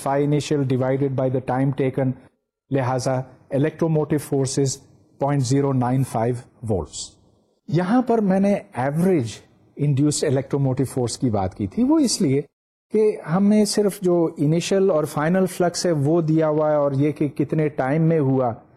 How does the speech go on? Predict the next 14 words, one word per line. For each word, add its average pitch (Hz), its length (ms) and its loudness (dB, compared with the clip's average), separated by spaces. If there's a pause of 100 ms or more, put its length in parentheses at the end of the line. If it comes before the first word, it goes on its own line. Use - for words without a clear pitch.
(300)
اب 143 180 -2
درمیان 165 420 0
میں 185 100 2
کیا 175 200 0
ہوا 165 220 2
تھا 160 340 -2 (280)
اس - 160 0
کے 185 120 0
بارے 156 220 0
میں 165 100 2
ہمیں 143 240 2
کچھ 135 200 -4
پتہ 123 220 -4
نہیں۔ 110 200 0